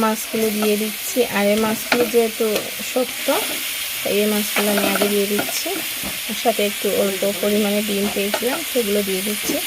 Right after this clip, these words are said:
খেতে ভালো লাগবে, খারাপ লাগবে না আশা করছি। আর এভাবে টক রান্না করলে আমরা তো খুব এনজয় করে খাই, আর আমার হাজব্যান্ডও খুব পছন্দ করে। এই টকটা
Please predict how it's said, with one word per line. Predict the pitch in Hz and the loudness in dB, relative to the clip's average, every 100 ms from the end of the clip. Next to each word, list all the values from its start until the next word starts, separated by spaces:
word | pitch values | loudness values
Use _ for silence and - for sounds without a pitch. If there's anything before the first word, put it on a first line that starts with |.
| - - - - - - - - | -4 -4 -4 -6 -6 -6 -6 0
খেতে | 240 240 233 | 2 6 6
ভালো | 233 226 | 6 6
লাগবে, | 220 220 311 381 | 6 4 2 4
খারাপ | 240 208 - 302 | 4 4 4 2
লাগবে | 196 202 226 | 2 2 2
না | 277 - - - - - - - | 2 0 -2 0 2 2 2 2
আশা | - 190 - | 2 2 2
করছি। | 196 - - 349 - - - - - - - 247 - | 2 0 -2 -2 -2 -2 -2 -4 -4 -2 0 0 0
আর | 202 208 | 4 4
এভাবে | 208 214 220 | 4 2 2
টক | 220 - 214 | 0 0 0
রান্না | 208 208 214 | 2 2 2
করলে | 220 208 208 208 196 - - - - - | 4 6 8 6 6 4 2 0 -2 -2
আমরা | 208 208 202 | 0 0 0
তো | 208 - | -2 0
খুব | 202 196 | 0 2
এনজয় | 202 202 208 202 | 2 2 2 2
করে | 202 196 | 0 0
খাই, | 233 254 - 269 - - - - - - - - 190 | 0 -2 -2 -4 -6 -10 -8 -8 -8 -10 -10 -4 0
আর | 190 175 | 0 0
আমার | 185 202 | 0 0
হাজব্যান্ডও | 220 196 208 208 214 | 0 0 0 0 0
খুব | 214 208 | -2 0
পছন্দ | 214 - 208 208 208 | 0 2 2 2 2
করে। | 214 247 381 - - - - - | 2 2 0 -4 -6 -6 -6 -6
এই | 208 208 | -4 0
টকটা | 196 - | 2 4